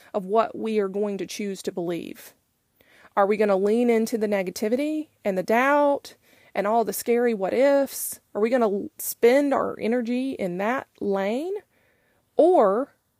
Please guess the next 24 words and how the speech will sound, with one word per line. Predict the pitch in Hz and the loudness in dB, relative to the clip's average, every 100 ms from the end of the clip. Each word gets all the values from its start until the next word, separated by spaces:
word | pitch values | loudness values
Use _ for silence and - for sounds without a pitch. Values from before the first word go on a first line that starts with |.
| _ - | _ 2
are | 220 | 2
we | 247 | 2
going | 220 247 226 | 2 0 0
to | 208 | -4
choose | - 254 262 254 | -4 -2 -2 -2
to | - | -4
believe | 220 202 233 247 202 185 180 | -4 -2 0 0 -2 -4 -6
that | 208 - | -6 -4
everything | 208 220 277 269 247 | -2 0 -2 -4 -4
is | 220 | -4
gonna | 220 214 | -4 -4
work | 196 220 | -4 -6
out, | 202 160 170 | -6 -8 -8
and | - 208 | -8 -6
even | 233 285 | -6 -6
if | 302 | -8
it | 311 | -8
doesn't, | 190 180 185 - | -6 -4 -6 -6
ev-, | 220 254 | -6 -6
even | - 311 311 | -8 -10 -8
if | 302 | -6
everything | 302 320 320 302 | -6 -6 -8 -8
falls | 277 262 240 | -6 -6 -6
apart, | 220 185 - | -6 -4 -6